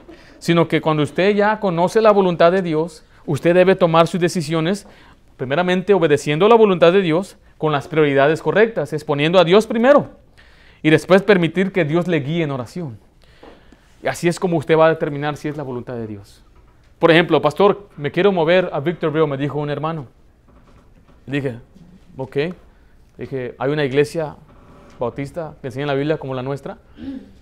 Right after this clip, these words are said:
Dije, "No creo". "¿Le va a afectar a su familia el moverse allá?". "Yo creo que sí". Dije, "Pues tien-, de-, toma en cuenta estas cosas".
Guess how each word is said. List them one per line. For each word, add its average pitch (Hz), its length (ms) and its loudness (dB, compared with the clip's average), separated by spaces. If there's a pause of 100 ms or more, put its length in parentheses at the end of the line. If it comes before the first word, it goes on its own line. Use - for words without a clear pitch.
(120)
Dije, - 180 -14
"No 117 180 -10
creo". 170 320 -2 (1300)
"¿Le 120 60 -8
va 131 80 2
a - 20 2
afectar 147 320 2
a 151 40 6
su 143 120 -4
familia 143 480 0 (640)
el 127 180 -6
moverse 135 320 0
allá?". 160 240 2
"Yo 147 140 -2
creo 143 160 0
que 120 100 -12
sí". 196 280 -6 (1200)
Dije, 127 160 -8
"Pues - 180 -14
tien-, 139 220 -2
de-, 139 160 -2 (220)
toma 151 180 2
en 151 80 0
cuenta 170 280 0
estas 170 260 -4
cosas". - 420 -14